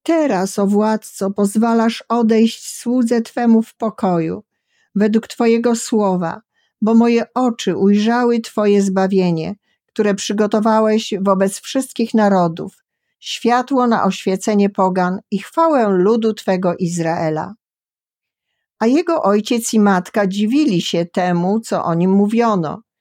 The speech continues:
Symeon zaś błogosławił ich i rzekł do Maryi, matki jego: „Oto ten przeznaczony jest na upadek i na powstanie wielu w Izraelu i na znak, któremu sprzeciwiać się będą.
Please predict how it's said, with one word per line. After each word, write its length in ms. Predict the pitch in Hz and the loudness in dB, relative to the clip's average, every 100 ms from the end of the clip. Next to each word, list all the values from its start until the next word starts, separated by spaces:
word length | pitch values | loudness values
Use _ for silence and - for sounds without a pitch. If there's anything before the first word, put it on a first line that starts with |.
| _ _ _ | _ _ _
Symeon 640 | - - 220 190 185 196 | -6 0 2 4 4 2
zaś 240 | 202 196 190 | 2 2 0
błogosławił 880 | 185 185 180 185 214 196 196 202 | 0 0 0 0 0 2 4 2
ich 440 | 196 226 233 - - | 2 0 0 -2 0
i 120 | 202 | 2
rzekł 360 | 190 196 190 190 | 2 0 0 0
do 160 | 190 | 2
Maryi, 540 | 185 175 170 151 147 - | 2 0 -2 -4 -8 -8
matki 480 | 180 160 170 - 165 | -4 -4 -6 -8 -4
jego: 420 | 147 147 - - _ _ _ _ _ _ | -4 -4 -10 -14 _ _ _ _ _ _
„Oto 280 | - 202 208 | -4 0 0
ten 340 | 208 190 190 | 0 0 2
przeznaczony 760 | 196 - 190 196 190 190 202 196 | 0 0 0 2 0 0 2 2
jest 240 | 185 190 | 2 0
na 180 | 185 180 | 0 0
upadek 640 | 180 - 202 196 208 214 220 | -2 0 0 2 0 -2 -2
i 60 | |
na 120 | 185 | -2
powstanie 640 | 175 175 - - 214 208 202 | 0 -4 -6 -2 0 2 2
wielu 380 | 185 202 214 208 | 2 2 2 2
w 40 | |
Izraelu 680 | 208 202 196 185 175 170 196 _ _ _ _ | 0 0 0 0 0 -4 -10 _ _ _ _
i 120 | - 202 | 4 6
na 200 | 185 180 | 6 2
znak, 600 | 175 180 254 196 175 - | 0 2 2 0 -4 -16
któremu 420 | - 185 180 180 | -6 -2 0 0
sprzeciwiać 720 | 180 - 175 170 226 214 196 - | -2 -4 -4 -2 0 0 0 -2
się 280 | 196 180 | 0 0
będą. 560 | 175 160 160 160 147 196 | 0 0 -2 -6 -8 -10